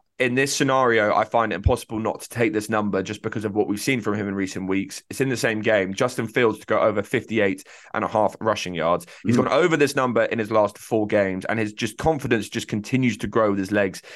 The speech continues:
Speaker 1: in this league. He's making those plays that you just scream, just an absolute athletic freak in the way that he can move the ball, the way that he can make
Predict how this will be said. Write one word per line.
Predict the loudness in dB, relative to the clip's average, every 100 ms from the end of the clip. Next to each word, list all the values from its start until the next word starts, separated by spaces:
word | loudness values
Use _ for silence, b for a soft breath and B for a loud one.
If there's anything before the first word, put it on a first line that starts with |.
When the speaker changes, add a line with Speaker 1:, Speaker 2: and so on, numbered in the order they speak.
| B
Speaker 1:
in | 0 0
this | 0 2
league. | 2 2 2
He's | -2
making | 0 0 0 0
those | 0 0
plays | 2 2 2 0 -2 B B B 2
that | 2 2 -4 _
you | -2 0
just | 2 0 -2 -12 _ _ _ _ _ -6
scream, | -2 -2 2 4 6 4 0
just | -4 -6
an | -4
absolute | -4 -4 -4 -2
athletic | 0 0 -4 -4 -10
freak | 0 2 2
in | 0
the | 0
way | 2 2
that | 0
he | -4 -6
can | -4 0
move | 0 0
the | -2
ball, | 0 2
the | 2
way | 0
that | 0
he | -6
can | -6 -4
make | 0 0 -2